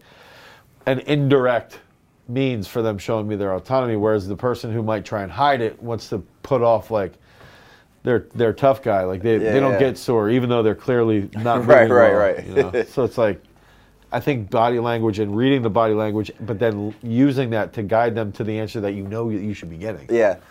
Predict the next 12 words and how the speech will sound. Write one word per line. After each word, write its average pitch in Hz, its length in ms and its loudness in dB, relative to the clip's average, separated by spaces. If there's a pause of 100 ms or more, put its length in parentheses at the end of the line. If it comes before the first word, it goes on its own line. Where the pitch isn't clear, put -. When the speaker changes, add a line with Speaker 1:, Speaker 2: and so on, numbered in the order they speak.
Speaker 2:
I 131 100 6
think 160 280 2
then 131 340 2
that's 135 300 4
the 135 60 -2
important 113 500 -4 (160)
part 113 240 2
of 101 80 -2
the 101 80 -2
nearly 110 360 0
autonomous. 85 640 -6
Like, 101 360 -4